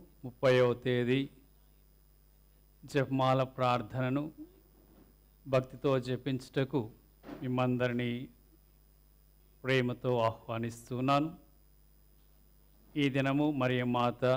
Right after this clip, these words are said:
మధ్యర్థ ప్రార్థనను ఆశిస్తూ జపమాల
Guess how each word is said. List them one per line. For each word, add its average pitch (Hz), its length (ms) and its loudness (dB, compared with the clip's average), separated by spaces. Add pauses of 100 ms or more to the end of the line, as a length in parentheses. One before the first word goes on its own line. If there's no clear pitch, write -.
(140)
మధ్యర్థ 120 480 -8 (120)
ప్రార్థనను 123 600 -2 (520)
ఆశిస్తూ 131 680 -2
జపమాల 120 560 -4